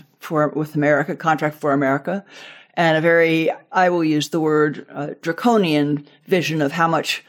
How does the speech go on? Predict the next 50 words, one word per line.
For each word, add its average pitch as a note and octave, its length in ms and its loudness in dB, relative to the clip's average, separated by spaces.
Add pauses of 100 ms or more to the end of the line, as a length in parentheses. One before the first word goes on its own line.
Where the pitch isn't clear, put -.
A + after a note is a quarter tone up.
(120)
slashing D#3+ 600 -2
and C#3+ 160 0
cutting C#3+ 440 2
of C#3+ 160 -6
the D3 100 -6
federal C#3 300 -2
government D3 500 -2 (340)
should - 240 -4
happen C#3 460 -2
to C3+ 300 -2 (280)
right E3 280 0
size C#3+ 380 0
it - 160 -6
for, - 300 -20
for C#3+ 300 -2
their D3 260 2
view C3+ 280 0
of - 260 -10 (540)
what C#3+ 220 0
roles C#3 280 2
government C#3 480 0
should, C3+ 300 -4
the C#3+ 80 -8
federal F#3 260 0
government C#3 360 -2
should D3 240 0
and C3 140 -4
should C#3 180 -2
not C#3 200 0
have. C3+ 360 -4 (360)
There D#3+ 80 0
was E3 120 2
a E3 60 2
lot, E3+ 300 0
lot A3 280 4
longer F#3+ 320 2
list F3 260 0
of, D#3 180 -8 (480)
of D3+ 180 -6
roles D#3 300 2
the D#3+ 80 -6
gov-, D#3 220 -2
federal D3 260 0
government D3 300 0
should D3 200 -4
not D#3+ 220 2
have C3+ 360 0
than - 140 -6
should E3 220 0
have. - 320 -10